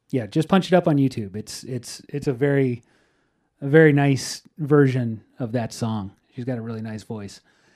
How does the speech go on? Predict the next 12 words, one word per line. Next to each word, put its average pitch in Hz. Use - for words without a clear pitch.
And, 147
but, 170
yeah, 175
that, 147
that, 156
uh, 139
the 147
Mopop 180
Founders 156
Award, 143
I, 147
I, 151